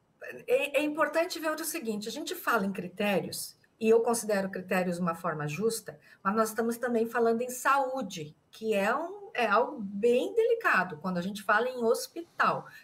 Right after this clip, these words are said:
Só quem vive, quem está dentro de um hospital, trabalhando no dia a dia, sabe que tudo é uma surpresa. Não tem como você, é,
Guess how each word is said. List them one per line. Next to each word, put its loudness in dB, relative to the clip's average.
Só 2
quem -4
vive, -4
quem -2
está -2
dentro -2
de -10
um -2
hospital, -4
trabalhando 0
no -8
dia -6
a -2
dia, -2
sabe 0
que -10
tudo -2
é 4
uma -2
surpresa. -2
Não 2
tem 0
como -2
você, -8
é, 2